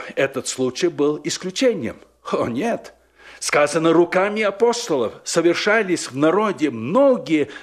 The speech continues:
знамения и чудеса. И такое сверхъестественное христианство не утаить в глуши.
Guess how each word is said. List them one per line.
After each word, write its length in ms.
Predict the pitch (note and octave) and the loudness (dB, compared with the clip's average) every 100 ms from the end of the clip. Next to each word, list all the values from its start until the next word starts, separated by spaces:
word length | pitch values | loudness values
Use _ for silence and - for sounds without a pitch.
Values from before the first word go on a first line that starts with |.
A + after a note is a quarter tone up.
| - | -12
знамения 920 | G2 A2+ E3 E3 C#3+ C3+ C#3 C3+ B2 - - | -10 -2 2 2 0 -2 0 -2 -4 -10 -10
и 300 | D3+ D3 B2+ - | 0 0 0 -6
чудеса. 600 | - C#3 A2+ A2 - F2+ - - _ _ _ _ _ | -6 -4 -2 -2 -2 -4 -6 -18 _ _ _ _ _
И 100 | F3 | 0
такое 380 | E3 C3+ G#3 C#4 | 2 4 4 4
сверхъестественное 920 | - A3+ A3 G3 - F3 - D3+ D3 | 2 0 0 -2 0 0 0 -4 -4
христианство 800 | C3+ C#3 - C#3+ A2+ - A2 F#2+ - _ | -2 -6 -2 -2 -2 -6 -6 -6 -12 _
не 340 | B2 D3+ D#3 D3 | -4 0 0 0
утаить 680 | D3 C#3 D3 A#2 A2+ - - | -4 0 -2 0 -2 -4 -10
в 100 | - | -8
глуши. 500 | A#2 C3 A#2 - G#2 | 0 0 2 0 -2